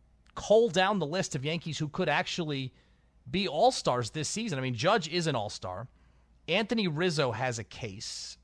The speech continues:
I don't see him getting there with his low batting average of two twenty-three, although batting averages are not what they used to be.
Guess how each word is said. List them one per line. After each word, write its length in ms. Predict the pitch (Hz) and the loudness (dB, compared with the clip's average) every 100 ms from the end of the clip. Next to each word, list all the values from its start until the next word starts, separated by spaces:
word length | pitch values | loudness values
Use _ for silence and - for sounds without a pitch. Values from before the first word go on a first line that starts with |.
| - | -10
I 140 | 135 | -6
don't 380 | 143 127 160 151 | -2 2 2 2
see 200 | - - | -4 -4
him 200 | 139 131 | -2 -2
getting 340 | 113 131 139 131 | -2 -4 -4 -4
there 180 | 120 | -4
with 200 | 117 117 | -6 -8
his 400 | 123 110 104 - - | -8 -10 -10 -12 -12
low 240 | 113 127 | -4 -2
batting 380 | 123 117 120 107 | 0 -2 -2 -4
average 240 | 101 107 | -6 -8
of 100 | 101 | -12
two 200 | - 135 | -8 -8
twenty-three, 720 | 120 127 107 90 123 113 107 - - - - | -8 -8 -8 -8 -6 -6 -6 -10 -20 -20 -8
although 220 | 117 120 | -2 -2
batting 400 | 107 131 123 123 | 0 0 0 0
averages 640 | 120 113 101 117 104 - - | -2 -2 -6 -8 -8 -10 -12
are 360 | 117 110 101 - | -6 -4 -6 -8
not 400 | 117 123 123 - | -4 -2 -2 -4
what 160 | 120 113 | -12 -8
they 60 | |
used 300 | 104 131 - | -6 -4 -4
to 80 | 104 | -6
be. 240 | 98 104 | -6 -8